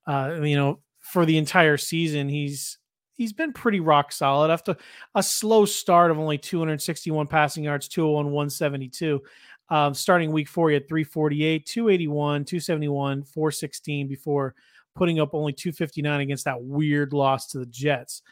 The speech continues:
uh, in New York. So I would say that he bounces back in this one. He has a ton of weapons, but I don't know if I wanna pair him with any of 'em because Jamar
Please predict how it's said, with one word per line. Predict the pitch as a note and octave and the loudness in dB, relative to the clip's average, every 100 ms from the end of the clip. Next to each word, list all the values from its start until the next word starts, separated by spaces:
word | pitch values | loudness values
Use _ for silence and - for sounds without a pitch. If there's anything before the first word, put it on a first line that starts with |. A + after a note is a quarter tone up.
| _ - - _ | _ -20 -20 _
uh, | D3 E3 | 0 0
in | D#3 C#3+ | -2 -4
New | |
York. | C#3 C#3+ C#3 - | -2 -2 -4 -6
So | - C#3+ | -2 0
I | D3 | 0
would | D#3 D3 | -2 -4
say | G3 G3 | 0 0
that | F3 | 0
he | E3 | -2
bounces | D3 D#3 D3+ D3 C#3+ | 2 2 2 -4 -4
back | C#3+ C#3+ C#3+ | 2 0 0
in | C#3+ | -4
this | C#3+ - | -4 -4
one. | C#3+ | -4
He | D3 | -4
has | D3+ | -4
a | |
ton | C#3 - G3 | -8 -4 -2
of | C#3+ | 0
weapons, | C#3 C#3+ D#3+ E3 D3+ - _ _ _ | -2 -2 -4 -6 -10 -16 _ _ _
but | D#3+ D3+ - | 0 0 -2
I | D#3 | -6
don't | D3 E3+ F3+ | -2 -4 -2
know | E3 | -4
if | D#3+ | -2
I | D#3+ | -2
wanna | D3+ D3+ C#3 | 0 -2 -4
pair | - F#3+ G#3+ | 0 2 2
him | F3+ | 2
with | C#3 | 0
any | C3 C3 C3 | -4 -6 -6
of | C3 | -6
'em | C3+ - - - - _ | -8 -12 -20 -20 -20 _
because | F3 D3 | -4 -2
Jamar | C#3 D#3 D#3+ D#3+ F3 | -2 2 4 4 2